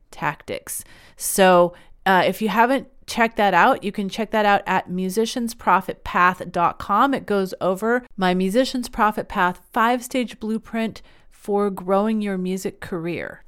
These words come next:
And once you've watched the class, I'd love to hear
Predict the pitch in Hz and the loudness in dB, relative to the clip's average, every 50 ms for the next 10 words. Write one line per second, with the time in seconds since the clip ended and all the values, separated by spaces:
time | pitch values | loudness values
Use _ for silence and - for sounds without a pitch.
0 | - _ _ - 208 214 233 254 254 247 - 254 240 208 226 208 202 196 - - | -20 _ _ -2 0 2 2 2 2 0 0 -2 0 2 4 4 4 4 2 -4
1 | 226 - - 208 196 196 - - 185 208 196 202 220 233 240 240 247 240 233 240 | -8 -2 2 2 2 2 0 -4 -8 -8 -6 -2 2 4 6 6 6 6 2 -2
2 | - - 233 220 - - 220 208 202 190 185 185 185 185 | -6 -8 -8 -8 -8 -8 -6 -4 -2 -2 0 0 -2 -2